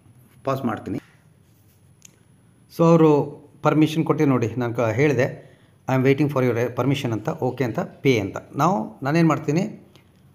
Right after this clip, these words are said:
ವಾಪಸ್ ಹೋಗಿ ವ್ಯೂ ಪೇಮೆಂಟ್, ವ್ಯೂ ಪೇಮೆಂಟ್ ಡೀಟೇಲ್ಸ್ ನೋಡಿ ಕ್ಲಿಕ್ ಮಾಡಿದೆ. ಈಗ ಅವ್ರದ್ದು ಕ್ಯೂ ಆರ್ ಕೋಡ್ ನನಗೆ ಕಾಣ್ತಾ ಇದೆ, ಅಲ್ಲ, ಯು ಪಿ ಐ ಐ ಡಿ. ಯು ಪಿ ಐ ಐ ಡಿ ಪಕ್ಕದಲ್ಲಿ ಸಣ್ಣದೊಂದು ಬಟನ್ ಇದೆಯಲ್ಲ,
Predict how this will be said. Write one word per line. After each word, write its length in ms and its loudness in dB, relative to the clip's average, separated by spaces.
ವಾಪಸ್ 360 0
ಹೋಗಿ 160 -6
ವ್ಯೂ 180 -4
ಪೇಮೆಂಟ್, 440 -6
ವ್ಯೂ 180 6
ಪೇಮೆಂಟ್ 520 2
ಡೀಟೇಲ್ಸ್ 480 0
ನೋಡಿ 200 0
ಕ್ಲಿಕ್ 280 -4
ಮಾಡಿದೆ. 680 -4
ಈಗ 160 0
ಅವ್ರದ್ದು 200 2
ಕ್ಯೂ 180 0
ಆರ್ 120 0
ಕೋಡ್ 220 -2
ನನಗೆ 180 -4
ಕಾಣ್ತಾ 340 -4
ಇದೆ, 280 -8
ಅಲ್ಲ, 440 -4
ಯು 80 2
ಪಿ 120 -2
ಐ 40 2
ಐ 200 0
ಡಿ. 260 -6
ಯು 160 2
ಪಿ 100 0
ಐ 60 4
ಐ 40 6
ಡಿ 100 4
ಪಕ್ಕದಲ್ಲಿ 420 -2
ಸಣ್ಣದೊಂದು 360 0
ಬಟನ್ 220 -2
ಇದೆಯಲ್ಲ, 240 -2